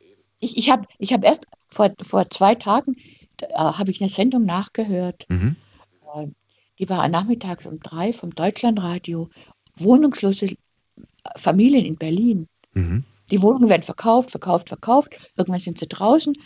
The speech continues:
Speaker 1: und kriegen dann eine, eine Familie kriegt ein Zimmer in so einem As-, Asylunterkunft da. Und da sind sie oft jahrelang dann mit einer Toilette auf dem, auf dem, auf dem, auf dem Stockwerk. Also es war Ra-, von Deu-, Deutschem Radio Berlin kam diese Sendung, ne?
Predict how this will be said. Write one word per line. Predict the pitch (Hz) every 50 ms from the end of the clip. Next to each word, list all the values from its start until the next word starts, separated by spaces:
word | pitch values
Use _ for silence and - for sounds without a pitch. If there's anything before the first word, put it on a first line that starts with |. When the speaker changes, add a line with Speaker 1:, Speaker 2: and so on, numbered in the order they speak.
| - - _ _ -
Speaker 1:
und | 208
kriegen | - 185 208 208 202
dann | 190 185 185 180 165 - _ _ _ _ _ _ _ _ _ -
eine, | - 185 202 262 330 302 226 - - _ _ _ _ _ _ _ -
eine | 175 190 208 262 254
Familie | - - 196 202 220 240 240 233
kriegt | - 220 - -
ein | - 175 170 185 196
Zimmer | - - 202 208 214 190 170
in | - 160
so | 151 - 170
einem | 170 170 170 160 156 156 156 160 - - -
As-, | - 160 156 147 - - - -
Asylunterkunft | - 160 147 - 202 220 208 - 185 175 165 156 156 - - 170 175 175 - -
da. | 170
Und | - - - - - 196
da | 190
sind | - 233 240 226
sie | -
oft | - - -
jahrelang | - 170 202 214 220 220 208 180 185 190 196
dann | 196 180 165 160 - - - -
mit | - - -
einer | 233 247 285 -
Toilette | - 220 185 240 226 - -
auf | - -
dem, | 180 170 -
auf | - - 175 -
dem, | 180 165 160 - _ _ _ _ _ _ _ _
auf | - 170 165 170
dem, | 170
auf | - - 170 156 143
dem | 156 147 151 147 147 151 151 143
Stockwerk. | - - 175 156 - 151 139 135 139 - _ _ _ _ _ _ _ _ _ _ -
Also | - 208 185 175
es |
war | 226 208 185
Ra-, | 202 170 - -
von | - 233 233 -
Deu-, | - - - -
Deutschem | - - - 453 - - 392 -
Radio | 196 175 160 139 160 -
Berlin | - - - 240 254 220 - - _ _ _
kam | - - 175
diese | 165 160 165 151 - -
Sendung, | 147 - 277 294 - - - -
ne? | - - 240